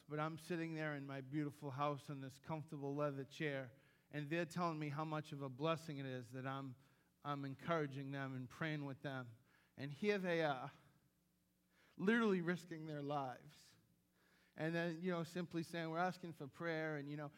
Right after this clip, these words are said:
we don't have any furniture yet, we don't have any appliances," but, you know, and I just thought to myself, we complain because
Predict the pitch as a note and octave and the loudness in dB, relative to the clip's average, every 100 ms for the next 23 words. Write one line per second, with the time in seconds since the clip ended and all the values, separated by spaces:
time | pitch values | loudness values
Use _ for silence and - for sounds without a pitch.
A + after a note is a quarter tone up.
0 | - D#3+ G3 G3+ G3 F#3 D3+ F3+ F3+ F3 | -4 0 2 2 2 0 -2 -2 0 -2
1 | - D#3+ D#3 D#3 D3+ D#3 D#3+ D#3 D3+ C#3 | -2 0 2 2 2 -2 -2 -2 -4 -4
2 | D#3+ D#3+ D#3 D3+ D3+ D3 C3+ C#3+ C#3 - | -2 -2 -2 -4 -4 -4 -4 -6 -6 -10
3 | - _ C#3+ D3+ D3 - D3+ D3+ E3 F3+ | -20 _ 0 2 2 -2 -2 -2 0 -2
4 | - F#3+ E3+ - E3 D#3 - E3 D#3 D3 | 0 2 2 0 -4 -4 -2 0 0 -2
5 | - - _ _ _ _ _ _ _ _ | -14 -20 _ _ _ _ _ _ _ _
6 | _ _ - D3 G3 G3 G3+ F3 - F#3 | _ _ -6 0 0 2 0 -2 -2 0
7 | F3+ E3+ D#3+ D#3 D3+ D3+ - D3+ D3 D3 | 2 2 2 0 -2 -2 2 4 6 4
8 | C#3+ - | -2 -10